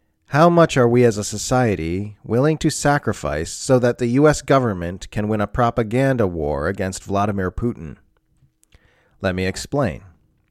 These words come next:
One severely underdiscussed aspect of the latest round of escalations in Silicon Valley censorship, which began at the start of the Ukraine war,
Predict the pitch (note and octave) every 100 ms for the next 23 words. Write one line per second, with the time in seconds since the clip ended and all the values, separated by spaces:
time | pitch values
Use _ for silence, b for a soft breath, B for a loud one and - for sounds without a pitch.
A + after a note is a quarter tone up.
0 | _ _ _ b b b b b b b
1 | b b B2+ F3 G3 - D3 C#3+ D#3 D3
2 | C#3 A#2+ A2+ A2+ G#2 - - G2+ F#2+ G#2
3 | F#2+ G2+ - B1+ A1+ F2+ - F#2 G2 G#2+
4 | G#2+ G2+ G#2+ F#2+ F#2 G2+ G2 G2 - G2
5 | F2+ F2 F#2+ F#2+ G2+ F#2 - F#2 F2+ F#2+
6 | F2+ F2 E2+ - A2 G2+ F2 - C2 C#2+
7 | - G2 - G#2+ F#2 A2 G#2+ F#2+ F#2+ -
8 | F#2+ F#2 E2 E2+ E2 - F2+ E2 F2 A2
9 | A2 D#2+ E2+